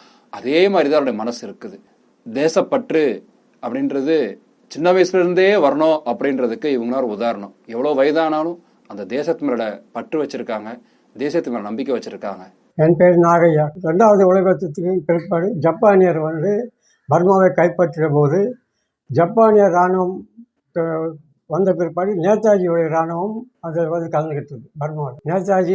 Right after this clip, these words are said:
Speaker 2: படை பர்மாவுக்கு வந்த பிற்பாடு, பர்மாவில் உள்ள அனைத்து, அனைத்து த-, தமிழர்களும் ஆர்வத்துடன்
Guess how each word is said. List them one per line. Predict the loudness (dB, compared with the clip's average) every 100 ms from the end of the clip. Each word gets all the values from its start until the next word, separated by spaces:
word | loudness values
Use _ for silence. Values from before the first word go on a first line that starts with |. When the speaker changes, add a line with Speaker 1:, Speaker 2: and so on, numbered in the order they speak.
| -2
Speaker 2:
படை | -2 0 0 -2 -6 -8
பர்மாவுக்கு | -4 -2 -2 -4 -2
வந்த | -2 -2
பிற்பாடு, | -2 -4 0 0 2 0 -2 -8 _ -6
பர்மாவில் | -4 0 2 2
உள்ள | 4 4
அனைத்து, | 2 2 -2 -4 -6
அனைத்து | 0 0 0 0
த-, | 2 2 4 2 2
தமிழர்களும் | 0 2 4 4 2 0 -2 -8 _ _ _ -2
ஆர்வத்துடன் | 2 4 2 0 0 0 -2